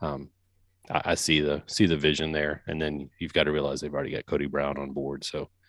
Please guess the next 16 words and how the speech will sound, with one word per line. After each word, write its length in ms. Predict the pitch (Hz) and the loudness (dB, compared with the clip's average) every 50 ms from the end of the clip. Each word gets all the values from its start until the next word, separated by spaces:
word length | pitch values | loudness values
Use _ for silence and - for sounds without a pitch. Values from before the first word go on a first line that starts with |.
| - - - - - - _ _ _ _ _ _ _ _ _ _ _ _ _ - | -20 -20 -20 -20 -20 -20 _ _ _ _ _ _ _ _ _ _ _ _ _ 0
like, 160 | - 95 - | 0 2 4
I 100 | 82 98 | 6 6
think 220 | - - 131 113 - | 8 8 8 8 8
all, 220 | 98 104 107 101 - | 8 10 10 10 8
it's 160 | - 110 - | 4 2 6
hard 180 | - 123 123 120 | 8 10 10 10
to 60 | 107 | 10
look 200 | 98 98 92 - | 10 8 8 6
at 80 | 101 82 | 6 4
the 80 | 87 | 4
guys 260 | 82 85 82 85 80 80 | 6 6 6 6 6 4
individually 680 | 82 78 78 71 78 80 73 76 78 76 76 78 78 | 0 0 0 2 2 2 2 2 2 4 4 4 2
and, 240 | 76 73 78 76 - - - _ _ _ _ _ _ _ _ _ _ - 101 101 - _ _ _ _ _ _ _ _ _ _ _ _ _ _ _ _ _ _ _ _ - | 2 -2 -6 -10 -12 -14 -18 _ _ _ _ _ _ _ _ _ _ -20 -20 -20 -20 _ _ _ _ _ _ _ _ _ _ _ _ _ _ _ _ _ _ _ _ -10
you 80 | 98 | -8
know, 120 | 90 80 - - | -8 -6 -4 -2
with, 200 | 85 - - | -2 -2 -2